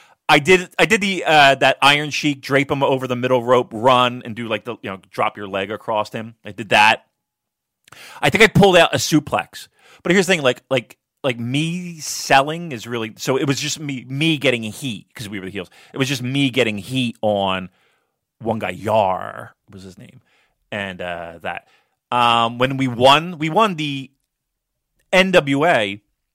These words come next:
U S Tag Team Championship. So if you trace back the lineage of the U S Tag Team Championship, we, I held it. And I won. Take a guess how we won the titles.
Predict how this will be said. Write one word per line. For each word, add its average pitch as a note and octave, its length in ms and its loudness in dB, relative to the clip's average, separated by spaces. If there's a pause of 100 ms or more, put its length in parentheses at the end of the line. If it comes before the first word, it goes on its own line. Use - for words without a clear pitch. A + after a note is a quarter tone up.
(240)
U C#3+ 260 2
S B2 160 2
Tag C3 320 0
Team A2 180 -12
Championship. C3+ 560 -12 (1080)
So G2+ 240 -12
if G#2 120 -20
you B2+ 60 -20
trace C#3 240 -10
back A2 160 -6
the G2 120 -6
lineage A2+ 640 -12 (180)
of A2 100 -18
the G2+ 100 -14
U A#2 160 -4
S G#2+ 140 -4
Tag A#2 220 -6
Team F#2 120 -18
Championship, C3+ 560 -16 (520)
we, A2 200 -12 (200)
I G2+ 120 -10
held C#3+ 200 -10
it. - 100 -20 (520)
And A2+ 600 0
I G#2+ 140 2
won. A#2+ 440 -4 (380)
Take F#3+ 180 -2
a A3+ 40 -6
guess G3 180 -2
how D#3+ 300 2
we C#3+ 260 -4
won C3+ 200 -2
the C3 60 -8
titles. G#2 500 -6